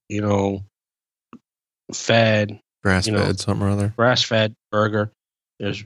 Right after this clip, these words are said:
Speaker 1: it was really good. And the cheese on it, I mean, it was just really good. So.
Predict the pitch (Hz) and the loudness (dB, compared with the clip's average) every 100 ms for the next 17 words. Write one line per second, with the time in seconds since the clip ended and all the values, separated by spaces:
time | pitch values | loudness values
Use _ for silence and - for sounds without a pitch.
0 | - 143 147 202 196 160 156 98 95 90 | -2 2 4 6 6 4 4 2 -6 -4
1 | - 160 165 160 151 120 123 110 104 _ | 0 2 4 4 2 0 -4 -4 -8 _
2 | _ _ _ - 110 139 117 113 113 104 | _ _ _ -18 -12 -8 -8 -6 -4 -2
3 | 98 90 - _ _ _ _ _ _ _ | -2 -2 -8 _ _ _ _ _ _ _
4 | _ _ _ _ _ _ _ _ _ _ | _ _ _ _ _ _ _ _ _ _
5 | _ _ _ _ _ _ _ _ - - | _ _ _ _ _ _ _ _ -20 -16
6 | 98 104 | -16 -16